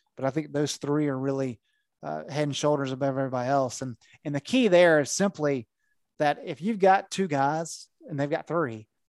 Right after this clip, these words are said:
but if you've got two guys that you trust to put on islands,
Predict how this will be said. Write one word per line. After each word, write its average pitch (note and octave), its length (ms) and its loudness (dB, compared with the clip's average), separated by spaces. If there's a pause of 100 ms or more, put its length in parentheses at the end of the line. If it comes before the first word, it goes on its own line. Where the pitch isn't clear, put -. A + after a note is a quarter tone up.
(200)
but C#3+ 80 -4
if B2+ 80 -6
you've G#3 140 -2
got G#3+ 180 2
two G#3+ 160 0
guys E3+ 320 6
that C#3+ 80 -10
you C#3 140 -10
trust - 640 -2 (300)
to - 80 -10
put D#3 180 2
on C#3 100 0
islands, D#3 640 -2